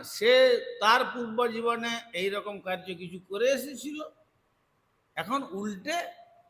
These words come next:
সে এখন তাকে তার প্রতিশোধ দিয়ে দিল। প্রকৃতির নিয়ম এটা, এটা প্রকৃতির নিয়ম। নিউটন বলেছেন না, "Every action must have opposite equal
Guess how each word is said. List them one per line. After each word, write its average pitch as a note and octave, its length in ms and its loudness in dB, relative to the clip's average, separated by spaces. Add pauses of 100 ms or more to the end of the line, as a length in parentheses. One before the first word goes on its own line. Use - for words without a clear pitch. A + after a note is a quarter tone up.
(1040)
সে - 200 -4
এখন A3+ 320 0
তাকে F#3 280 -8
তার F3+ 280 -2
প্রতিশোধ D#3 420 -8
দিয়ে D#3+ 360 -8
দিল। F#3 140 -10
প্রকৃতির D#3+ 600 -14
নিয়ম E3 240 -12
এটা, A3 200 -6
এটা A3 180 -6
প্রকৃতির C4+ 680 -6
নিয়ম। D4+ 380 4 (2250)
নিউটন G3+ 400 -4
বলেছেন C4+ 340 -4
না, A3+ 140 -8 (520)
"Every A#3 220 -4 (100)
action D#4 380 -2 (1700)
must G#3+ 400 6 (120)
have C#4+ 220 6 (560)
opposite G3+ 520 -2 (460)
equal F3+ 480 -10